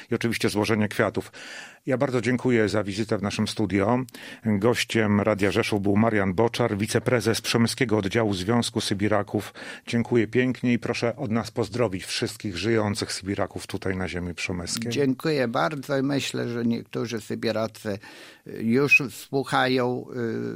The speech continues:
Speaker 2: y, nas w radiu. Niektórzy już się szykują, y, do uroczystości, bo, y,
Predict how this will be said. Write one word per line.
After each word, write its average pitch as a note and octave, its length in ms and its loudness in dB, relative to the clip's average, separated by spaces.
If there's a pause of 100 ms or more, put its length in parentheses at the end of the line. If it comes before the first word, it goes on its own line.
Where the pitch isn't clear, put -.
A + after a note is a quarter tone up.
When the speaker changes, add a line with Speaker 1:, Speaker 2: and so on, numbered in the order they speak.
(400)
Speaker 2:
y, B2+ 40 2
nas C3 280 4 (100)
w A#2 140 -6
radiu. A#2 720 0 (380)
Niektórzy C3+ 520 2
już D3+ 260 2
się C#3 240 -4
szykują, C3+ 680 0
y, B2+ 120 2
do C3 160 0
uroczystości, C3 1080 0
bo, A#2+ 480 2
y, B2 40 -8